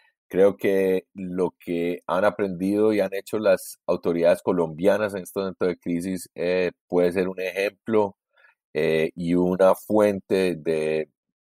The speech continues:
digamos, de aprendizaje para otras jurisdicciones y para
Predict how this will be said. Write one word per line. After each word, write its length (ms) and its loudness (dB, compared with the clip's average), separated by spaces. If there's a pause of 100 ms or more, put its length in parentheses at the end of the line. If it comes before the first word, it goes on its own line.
(360)
digamos, 520 0
de 100 4
aprendizaje 760 0
para 220 4
otras 240 -4
jurisdicciones 840 -6
y 120 -10
para 600 2